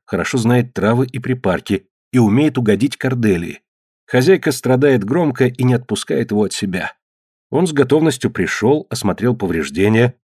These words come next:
приказал принести воды и стал губкой протирать рану. "Чистый перелом", — сказал он. "Мышца почти не задета.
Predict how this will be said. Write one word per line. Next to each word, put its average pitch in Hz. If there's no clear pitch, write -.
приказал 110
принести 117
воды 95
и -
стал 101
губкой 151
протирать 107
рану. 78
"Чистый 208
перелом", — 175
сказал 95
он. 95
"Мышца 214
почти 156
не 165
задета. 147